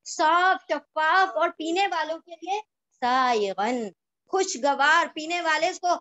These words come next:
आप सल्लल्लाहु अलैहि वसल्लम की फेवरेट फूड्स में से है दूध। आप सल्लल्लाहु अलैहि वसल्लम को बहुत मरगूब था ये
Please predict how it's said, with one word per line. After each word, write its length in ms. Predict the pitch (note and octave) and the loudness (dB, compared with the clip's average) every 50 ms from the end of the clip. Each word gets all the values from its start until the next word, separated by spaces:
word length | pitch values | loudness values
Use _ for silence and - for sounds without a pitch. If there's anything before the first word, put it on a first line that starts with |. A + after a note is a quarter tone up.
| - _ - - | -4 _ -4 -2
आप 180 | C4 D#4 E4+ | 0 0 -2
सल्लल्लाहु 500 | - F4+ D#4+ D4+ D4+ D4 D4+ E4 F4 F4 | -2 -4 -6 -6 -2 0 0 0 0 0
अलैहि 160 | E4 D#4+ D#4 D#4 | -2 -2 -4 -4
वसल्लम 280 | - - D#4 D#4+ D#4+ | -6 -6 -6 -6 -6
की 100 | D#4+ F#4+ F#4 | -6 -6 -6
फेवरेट 440 | - D4 C#4+ C#4+ C#4+ E4+ G4 G4 _ _ _ _ - | -4 -4 -4 -2 0 -2 -2 -2 _ _ _ _ -8
फूड्स 280 | D4+ D#4+ F4 D4 D#4 C#4+ | -6 -4 -4 -4 -4 -4
में 140 | D#4+ E4+ D#4+ | -4 -2 -2
से 120 | E4 F4+ E4 D#4 | 0 0 -2 0
है 180 | D4 C4+ A#3 - _ _ _ _ - - - A3+ | -2 -4 -6 -6 _ _ _ _ -20 -20 -14 -8
दूध। 280 | C4 D4 D4+ C4+ G#3 - _ _ _ _ _ _ _ - | -4 -2 -2 -2 -4 -6 _ _ _ _ _ _ _ -2
आप 180 | B3+ C4+ C4+ D4 | -2 -2 -2 -2
सल्लल्लाहु 400 | D#4 C#4+ C#4 C4+ C#4 C#4+ D4 D4 | -4 -4 -2 -2 -2 -2 -2 -2
अलैहि 180 | D4+ C4+ C#4 C#4 | -2 -4 -4 -4
वसल्लम 240 | C4+ C#4+ C#4 C#4+ | -6 -6 -8 -6
को 120 | C#4+ D4+ D4 | -4 -6 -4
बहुत 260 | A3+ B3 C#4 D#4 - D4 | -2 -2 -4 -4 -2 -2
मरगूब 380 | C4 B3+ B3+ B3 D4+ F4+ G4 - - | -2 -2 -2 -2 -2 -4 -4 -2 -2
था 60 | E4+ C#4+ | -2 0
ये 180 | A3+ A3 G#3+ | 0 -2 -4